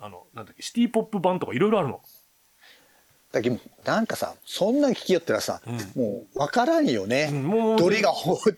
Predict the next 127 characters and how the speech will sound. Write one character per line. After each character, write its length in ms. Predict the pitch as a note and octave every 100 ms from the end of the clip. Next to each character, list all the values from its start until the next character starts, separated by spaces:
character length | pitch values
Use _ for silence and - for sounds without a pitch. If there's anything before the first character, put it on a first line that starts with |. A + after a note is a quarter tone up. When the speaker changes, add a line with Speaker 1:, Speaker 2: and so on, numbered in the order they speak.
| -
Speaker 1:
そ 180 | - A3
う 40 |
そ 120 | A#3+
う 20 | F#3
そ 40 |
う。 40 |
Speaker 2:
ど 0 |
れ 100 | A#3+
が 120 | A#3 A3
本 200 | F3+ F3
物 220 | F3+ F3+
か 120 | F#3+
っ 40 |
て 100 | -
い 80 | D3
う 60 | -
か。 200 | - A3
Speaker 1:
ま 80 | G3+
あ、 40 |
も 140 | A3
ち 80 | C#4
ろ 100 | F#4+
ん 40 | F#3
原 220 | G3+ B3
曲 240 | C4+ C4
の 80 | C4+
良 120 | C4+
さ 120 | C#4+ F3
が 100 | A#2
際 240 | D3+ E3
立 120 | G3
っ 20 | -
て 120 | C#3+
は 80 | A2+
い 80 |
る 120 | D3 G3
ん 60 |
だ 120 | C#3+
け 80 | C#3+
ど、 60 | F3+
Speaker 2:
で 60 |
も 60 | D3
そ 100 | E3
う 60 | D3
や 120 | A2+
け 120 | C#3
ど、 120 | E3
や 60 | D3+
っ 40 |
ぱ 60 | -
そ 120 | G#3
っ 160 | A3+ F#3
か 60 |
ら 120 | G#3
ね。 140 | G3+ G#3+
Speaker 1:
で 120 | D3
も、 40 | D#3+
う 0 |
ん、 20 |
ち 100 | D#3
ょ 40 | B3
っ 20 |
と、 160 | - -
お、 100 | A#3
こ 280 | A3+ G#3 A3+
れ 100 | C4+
は 140 | C#4
っ 80 | C#4
て 180 | _ F3
い 40 |
う 60 | F3+
の 100 | F3
も 140 | A2
あ 40 | D3
る 100 | G3+
わ 160 | A#2+
け 80 | A#2+
よ。 180 | A2+ - _ _ _ _ _ _
そ 60 |
し 20 |
た 80 | -
ら、 320 | D3 G#2+ G#2
Speaker 2:
あ 40 | G#2
ー。 20 |
Speaker 1:
俺 220 | A3+ C4+
が 100 | C#4
デ 60 | A#3
ィ 180 | B3 B3+
ー 40 |
ジ 80 | C4+
ェ 20 |
ー 40 | A#3+
や 20 |
っ 100 | -
た 80 | A3+
ら 60 |
今 180 | D3 E3+
か 180 | - B2+
け 140 | G#3+
る 80 | D#3
な、 100 | A2+
こ 120 | A#2
れ 60 | G#2+
は 140 | G2+
と 80 | -
か。 380 | G2+ G2 F2 E2+ _ _
Speaker 2:
あ 400 | A#2+ B2+ B2+ B2
ー、 40 | F#3+
Speaker 1:
あ 20 |
る 80 | A3
も 160 | E3+
ん 20 | D3+
ね。 60 |
Speaker 2:
そ 0 |
う、 20 |
い 40 | G#2
い 40 |
か 80 | A2
も 100 | A#2
し 100 | -
れ 60 | C3
ん 180 | C3+
ね。 120 | C3 B2+
Speaker 1:
う 40 |
ん。 40 |
Speaker 2:
う 140 | A#2
ん。 100 | A2